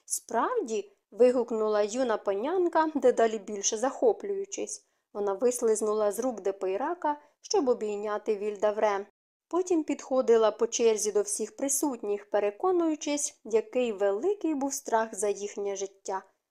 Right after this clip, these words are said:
Анжеліка усміхнулася Пейраку. «Ви любите її більше, ніж мене». «Вона така жіночна», сказав він, опустивши голову. «Вона зачаровує моє серце».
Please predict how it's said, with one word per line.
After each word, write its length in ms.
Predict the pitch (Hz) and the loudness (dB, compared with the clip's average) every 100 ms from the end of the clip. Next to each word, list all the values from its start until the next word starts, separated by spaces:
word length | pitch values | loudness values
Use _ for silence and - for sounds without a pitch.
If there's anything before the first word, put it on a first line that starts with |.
| _ | _
Анжеліка 480 | - 202 220 226 226 | -10 -2 0 0 0
усміхнулася 720 | 202 202 202 - 214 208 214 214 | -2 -2 -6 -4 -4 -4 -2 -4
Пейраку. 640 | 240 247 220 190 - 202 _ _ _ - | 0 0 0 -2 -6 -12 _ _ _ -10
«Ви 220 | 190 208 | 0 2
любите 460 | 214 233 208 208 | 2 -2 -2 0
її 280 | 202 202 190 | -4 -4 -10
більше, 600 | 175 214 269 381 - 311 320 | -10 -4 -2 0 0 -2 -4
ніж 360 | - 202 202 202 | -6 -2 -2 -2
мене». 420 | 196 190 185 185 - _ _ _ _ | -4 -4 -6 -8 -14 _ _ _ _
«Вона 300 | 220 254 269 | -4 -2 -4
така 400 | 269 220 - 392 | -4 -8 0 2
жіночна», 760 | 349 320 247 190 - 202 190 - | 4 4 4 0 -2 -6 -8 -8
сказав 460 | - 202 196 190 | -6 -2 0 0
він, 160 | 185 196 | 0 -2
опустивши 580 | 190 226 - 208 208 262 | -4 -10 -6 -4 -2 -2
голову. 540 | 277 233 196 190 208 - _ _ _ | 0 -2 -2 -6 -8 -10 _ _ _
«Вона 240 | 220 247 | -4 -2
зачаровує 680 | 226 226 220 262 339 339 330 | -2 0 2 2 2 2 2
моє 260 | 311 320 311 | 0 0 -2
серце». 580 | - 214 185 - 196 | -2 -2 -4 -6 -10